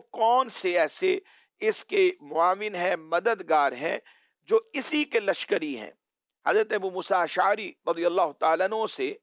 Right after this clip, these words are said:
روایت ہے کہ اللہ کے رسول صلی اللہ تعالیٰ علیہ وآلہ وسلم نے ارشاد فرمایا، فرمایا، جب صبح ہوتی ہے تو ابلیس اپنے لشکروں کو بھیجتا ہے اور یہ کہتا ہے کہ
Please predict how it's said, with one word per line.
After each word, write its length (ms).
روایت 440
ہے 120
کہ 120
اللہ 280
کے 80
رسول 320
صلی 240
اللہ 380
تعالیٰ 340
علیہ 220
وآلہ 420
وسلم 420
نے 80
ارشاد 320
فرمایا، 420
فرمایا، 280
جب 220
صبح 340
ہوتی 420
ہے 140
تو 60
ابلیس 560
اپنے 420
لشکروں 520
کو 160
بھیجتا 500
ہے 80
اور 140
یہ 140
کہتا 400
ہے 140
کہ 100